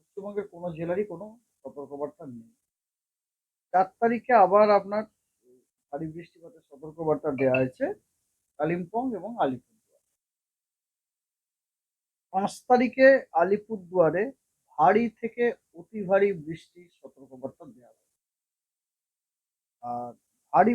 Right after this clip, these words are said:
বৃষ্টির সতর্কবার্তা দেওয়া হয়েছে দার্জিলিং, কালিম্পং, জলপাইগুড়ি এবং কোচবিহার। আর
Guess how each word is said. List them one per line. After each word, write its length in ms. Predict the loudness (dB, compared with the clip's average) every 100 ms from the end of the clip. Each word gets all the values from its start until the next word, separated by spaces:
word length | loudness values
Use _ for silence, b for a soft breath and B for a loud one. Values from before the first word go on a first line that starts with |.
| 2
বৃষ্টির 360 | -4 -6 -18 -16
সতর্কবার্তা 640 | -14 -10 -6 -2 -2 -2 -4 -4
দেওয়া 160 | -4
হয়েছে 280 | -4 -4 -10 -18 -18 _ _ _ _ _ _ -4
দার্জিলিং, 540 | -4 -4 -2 0 0 0 -10 _ -8
কালিম্পং, 540 | -2 0 0 0 -2 -2 -8 _ _
জলপাইগুড়ি 600 | -20 -12 -10 -10 -12 -16 -16
এবং 140 | -18 -20 _ _ _ _ _ _ _ _ _ _ _ _ _ _ _ _ _ _ _
কোচবিহার। 420 | -6 -6 -8 -20 _ _ _ _ _ _ _ _ _ _ _ _ _ _ _ _ 2
আর 140 | 4